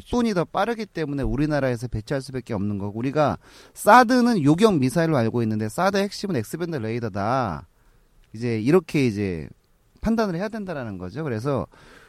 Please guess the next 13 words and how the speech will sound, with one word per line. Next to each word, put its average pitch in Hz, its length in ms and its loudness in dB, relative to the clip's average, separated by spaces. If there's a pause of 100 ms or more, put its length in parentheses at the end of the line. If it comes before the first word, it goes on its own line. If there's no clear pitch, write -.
(140)
요격을 190 880 8
한다는 247 520 2
것은, 151 440 2
우리나라에서 180 1000 4
요격을 160 400 2
한다는 160 340 0
것은 131 220 -2
사실은 202 360 -4
어불성설이란 180 1120 -2
얘기예요. 92 640 -10 (460)
어불성설이란 170 640 0
얘기고, 104 600 2 (2500)
요격은 208 640 8